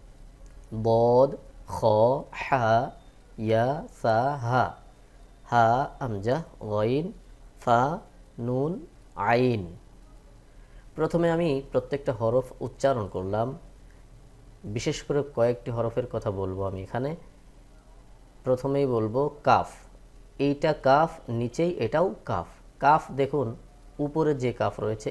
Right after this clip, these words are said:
এইটা অল্প বাঁকা,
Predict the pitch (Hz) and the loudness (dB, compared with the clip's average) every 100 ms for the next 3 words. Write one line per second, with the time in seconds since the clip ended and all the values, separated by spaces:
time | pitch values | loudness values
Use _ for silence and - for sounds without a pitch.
0 | - 131 147 160 - - - - - - | -6 -6 -2 -4 -4 -16 -20 -20 -20 -20
1 | - - - - - - 147 156 143 127 | -20 -20 -20 -20 -20 4 6 6 4 4
2 | 101 - 127 | 2 0 -2